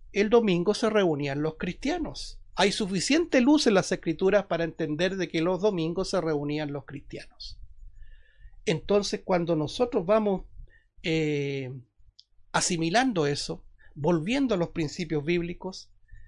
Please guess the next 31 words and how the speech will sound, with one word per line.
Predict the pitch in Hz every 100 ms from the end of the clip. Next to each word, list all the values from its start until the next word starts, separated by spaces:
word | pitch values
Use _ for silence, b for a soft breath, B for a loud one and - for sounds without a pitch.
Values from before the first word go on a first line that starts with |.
| - _
nos | 170 170
ponemos | - 170 196 185
a |
pensar, | 165 151 - 135 127 - - - - - - - -
¿qué | 269 294
parte | - 233 240 - 247 240 - - - - - _ _ -
de | 160 180
nuestra | 196 - 170
agenda | - 240 160 147 180 - -
ocupa | - 175 190 214 196 196 208 - - - -
el | - 202
primer | - 190 196 196
día | 196 190
de | 175
la | 175
semana | 170 165 156 175 175 175 175 -
para | 180 175
reunirnos | 165 175 165 180 165 151
con | 160
los | 143 -
hermanos? | 127 - - - - - - - - - b b b b b
Entonces | - 262 262 285
a |
veces | 269 254 294
ocurre | 220 240 285 269
que | 226 214 196
cuando | 190 196 196
la | 190
agenda | - 285 277
está | 254 220
desocupada, | 196 170 190 160 165 285 330 370